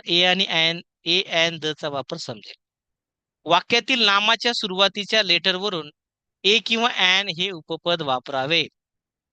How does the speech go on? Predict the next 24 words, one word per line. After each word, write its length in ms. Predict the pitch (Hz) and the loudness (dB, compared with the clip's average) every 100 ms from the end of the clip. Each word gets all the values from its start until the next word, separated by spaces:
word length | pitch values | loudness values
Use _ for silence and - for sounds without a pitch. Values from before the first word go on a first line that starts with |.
| _ _ _ _ - | _ _ _ _ -12
आता 160 | 160 | -10
ए 200 | - 190 | 0 2
केव्हा 300 | 214 208 208 | 2 2 2
वापरायचं 460 | 208 196 202 202 208 | 2 0 -2 -2 -2
आणि 120 | 202 | -4
आय? 260 | 185 147 113 _ _ _ _ _ _ - | -4 -6 -8 _ _ _ _ _ _ -2
जर 120 | 202 | 0
नामाची 540 | 180 180 202 226 254 | 2 2 2 0 -2
सुरुवात 420 | - 220 202 214 | -6 -4 0 0
वावेलने 640 | 190 175 170 196 175 143 123 | 2 2 2 0 -2 -6 -8
म्हणजेच 320 | 143 170 185 - | -10 -10 -10 0
ए, 180 | 175 196 | 2 2
ई, 200 | 196 202 | 2 2
आय, 260 | 202 180 175 | 2 2 2
ओ, 140 | 170 | -2
यू 260 | 143 131 190 _ _ _ _ _ _ _ _ _ _ _ _ _ _ _ _ _ - | -4 -6 -10 _ _ _ _ _ _ _ _ _ _ _ _ _ _ _ _ _ -2
वावेलने 460 | 151 160 202 254 | 0 2 2 2
झाली 280 | 220 202 185 | 2 0 2
असेल 300 | 151 - 165 - 202 | 0 -4 -10 -4 0
तरच 360 | 214 214 - - | 2 2 0 -4
an 240 | 170 175 190 | 0 2 2
हे 160 | 185 | -2
उपपद 420 | 165 151 147 160 | -4 -8 -8 -6
वापरावे. 540 | 143 120 - 135 135 | -4 -6 -4 -6 -4